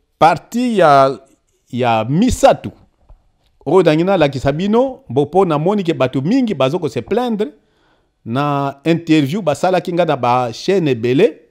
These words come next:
oyo nga tem na organizaki yango, bato mingi basomba pe kukiele, ba, eh, ba pasteur pe ebele, na ba, na ba, bato nyonso tu,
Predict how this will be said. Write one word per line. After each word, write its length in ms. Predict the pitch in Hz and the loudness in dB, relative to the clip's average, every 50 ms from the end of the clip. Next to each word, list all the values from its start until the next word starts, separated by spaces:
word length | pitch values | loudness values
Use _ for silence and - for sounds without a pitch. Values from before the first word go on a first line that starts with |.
| _ - | _ -4
oyo 260 | 143 165 175 151 139 | 0 2 2 2 2
nga 160 | 135 170 180 | 2 0 -2
tem 260 | 175 - - 185 170 143 | -2 -2 -4 -4 -2 -2
na 160 | 123 120 - - | -2 -4 -4 -4
organizaki 680 | 123 120 113 104 120 123 120 113 127 151 147 - 175 | -6 -6 -4 -4 -6 -6 -6 -4 -6 -6 -6 -4 -4
yango, 400 | 151 120 123 135 190 247 277 _ _ _ _ _ _ _ _ - | -2 -2 -2 -2 -4 -6 -6 _ _ _ _ _ _ _ _ -12
bato 280 | 90 101 120 127 123 139 | -6 -4 -4 -2 -2 -2
mingi 300 | 151 185 214 202 175 151 | -2 -2 -2 -2 -2 -2
basomba 500 | 123 117 - - 247 262 254 226 240 - | -2 -2 -2 -2 -2 0 0 2 2 2
pe 140 | - 220 165 | 4 2 2
kukiele, 600 | 143 131 127 - 226 247 226 170 160 277 302 - _ _ _ _ _ _ _ _ _ _ _ _ _ _ _ _ _ _ _ | 0 -2 -6 -2 2 4 4 4 4 0 -2 -10 _ _ _ _ _ _ _ _ _ _ _ _ _ _ _ _ _ _ _
ba, 240 | 92 101 101 98 - - - | -6 -6 -6 -6 -8 -8 -4
eh, 360 | 135 143 147 123 117 107 101 | -2 -2 -2 -2 -4 -6 -8
ba 160 | 101 101 101 | -8 -8 -8
pasteur 600 | 98 - - 120 - - - 190 214 214 170 127 | -6 -4 -4 -4 -4 0 0 2 2 2 0 0
pe 140 | - 190 170 | 0 2 2
ebele, 440 | 135 110 107 131 151 196 294 392 - - _ _ _ _ _ _ _ _ _ _ _ _ _ _ _ | 2 0 0 0 4 4 2 2 0 -8 _ _ _ _ _ _ _ _ _ _ _ _ _ _ _
na 300 | - - 101 127 180 180 | -12 -8 -4 -4 -2 0
ba, 480 | 139 135 123 113 107 107 107 101 95 90 78 _ _ _ _ _ _ _ _ _ _ _ _ _ _ _ _ _ _ _ _ _ _ _ _ _ _ - | 0 0 0 0 0 -2 -4 -8 -10 -14 -18 _ _ _ _ _ _ _ _ _ _ _ _ _ _ _ _ _ _ _ _ _ _ _ _ _ _ -8
na 200 | 107 120 151 151 | -6 -4 -2 -2
ba, 320 | 123 117 107 104 104 104 | -2 -2 -2 -4 -6 -8
bato 400 | 95 95 98 101 - - 120 117 | -8 -6 -6 -6 -6 -4 -4 -2
nyonso 420 | 113 127 165 214 240 - - 147 | 0 2 2 2 2 0 -2 -2
tu, 240 | 143 - 220 254 277 | -2 -4 -6 -8 -8